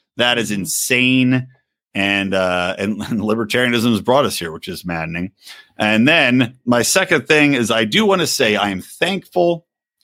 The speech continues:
Speaker 1: for Dave Smith. The Heeb with the weave. He has a fake hair.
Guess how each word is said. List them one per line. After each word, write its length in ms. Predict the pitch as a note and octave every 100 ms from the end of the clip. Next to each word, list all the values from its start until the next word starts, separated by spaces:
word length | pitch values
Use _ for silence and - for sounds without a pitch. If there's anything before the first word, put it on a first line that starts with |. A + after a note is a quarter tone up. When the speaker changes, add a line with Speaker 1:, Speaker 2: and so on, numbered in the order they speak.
| _ _ _ _ _ _ _ _ _ _ -
Speaker 1:
for 180 | G2+ F2+
Dave 480 | E2 B2+ D3 D3+ B2+
Smith. 680 | - A2 E2+ - - - _ _ _ _ _ _ _ - _ _ _ _ -
The 80 | -
Heeb 340 | - B3+ D4
with 140 | C#4 -
the 80 |
weave. 500 | A#3+ G#3+ C#3 G2 E2
He 140 | C#3 F#3
has 200 | F#3+ C3
a 60 |
fake 340 | - F#3 G3+ G#3
hair. 540 | F3+ G3 G#3+ A3+ G#3+